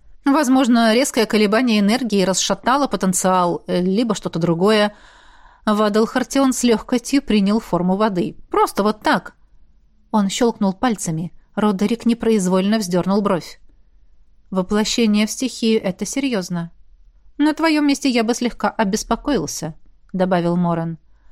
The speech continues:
«Он может просочиться в любую щель во всех смыслах. Как бы ни пошло это звучало,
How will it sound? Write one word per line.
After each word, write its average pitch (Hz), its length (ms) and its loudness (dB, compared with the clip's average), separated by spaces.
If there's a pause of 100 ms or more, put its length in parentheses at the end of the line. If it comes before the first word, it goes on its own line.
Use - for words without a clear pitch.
(160)
«Он 262 260 2
может 269 320 2
просочиться 269 580 -2
в 233 60 0
любую 254 480 0
щель 226 560 -2
во 170 160 -2
всех - 400 -8
смыслах. - 720 -6 (420)
Как 190 220 0
бы 220 120 2
ни 226 180 4
пошло 196 400 -4
это 190 240 0
звучало, 175 640 -2